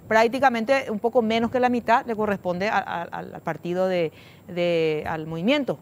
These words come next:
de Horacio Cartes. A partir de esto, surge de vuelta ahora, eh, ¿qué va a pasar en dos mil veinte? Porque ya se vienen las internas el año que viene, o sea, en días más empieza el, el dos mil diecinueve y ya van a empezar a,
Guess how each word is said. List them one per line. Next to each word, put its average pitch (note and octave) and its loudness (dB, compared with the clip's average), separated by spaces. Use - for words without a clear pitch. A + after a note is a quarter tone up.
de F3+ -4
Horacio E3+ -2
Cartes. C3+ -4
A F3+ -4
partir C4+ -2
de D4+ 2
esto, C4+ -2
surge E4+ 2
de F4 6
vuelta C#4 6
ahora, C#4 4
eh, B3 4
¿qué D#4+ 4
va D4+ 6
a - -6
pasar C#4+ 2
en D4+ 0
dos C4+ 2
mil B3 0
veinte? F3+ 0
Porque A3 0
ya A#3+ 4
se B3+ -4
vienen B3+ 0
las B3+ 4
internas A3+ 2
el A#3 4
año G#3+ 2
que C4 2
viene, A#3 0
o D#3+ -8
sea, - -12
en F#3 -4
días C4 2
más F#4 2
empieza F#3 0
el, G3+ -2
el G3+ -4
dos G3+ -2
mil F#3+ -4
diecinueve G#3+ -2
y A3 -4
ya G#3+ 0
van G3 -4
a - -2
empezar A3 0
a, A3 2